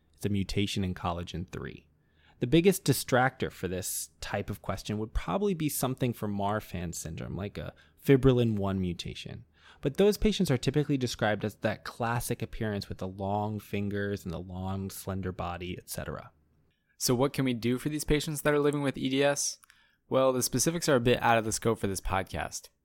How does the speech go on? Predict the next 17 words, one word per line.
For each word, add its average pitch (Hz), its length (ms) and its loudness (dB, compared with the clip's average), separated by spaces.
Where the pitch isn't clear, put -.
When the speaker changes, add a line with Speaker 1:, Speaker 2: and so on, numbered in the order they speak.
Speaker 2:
but 120 140 0
it's 110 140 -8
largely 131 400 0
about 113 240 4
management 101 540 -4
because 113 300 -2
there 113 120 2
is 117 260 -2
no 113 260 -2
cure 117 280 -2
for 104 140 -6
genetic 95 400 -8
syndromes 95 420 -6
like 87 160 -6
E - 160 -8
D 87 160 -4
S. - 360 -6